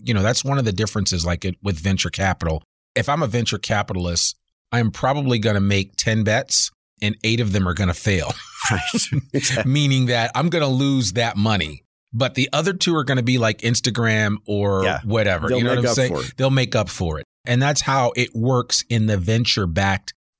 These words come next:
Speaker 1: field of
Speaker 2: Yeah.
Speaker 1: funding businesses. But in this particular situation, there is an actual loan involved.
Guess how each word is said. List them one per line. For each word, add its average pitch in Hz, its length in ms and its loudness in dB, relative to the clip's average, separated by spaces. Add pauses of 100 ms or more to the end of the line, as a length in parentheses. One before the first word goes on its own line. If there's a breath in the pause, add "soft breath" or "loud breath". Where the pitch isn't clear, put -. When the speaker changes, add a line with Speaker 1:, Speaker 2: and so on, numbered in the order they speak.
(160)
Speaker 1:
field 117 560 0
of 95 380 0
Speaker 2:
Yeah. 95 200 -2
Speaker 1:
funding 98 760 0 (200)
businesses. - 760 -2 (520)
But 135 240 0
in 123 220 0
this 208 320 2
particular 107 640 -2
situation, 95 840 0
there 139 240 0
is 120 560 0
an 107 100 -2
actual 104 640 -2
loan 98 420 2
involved. - 680 -4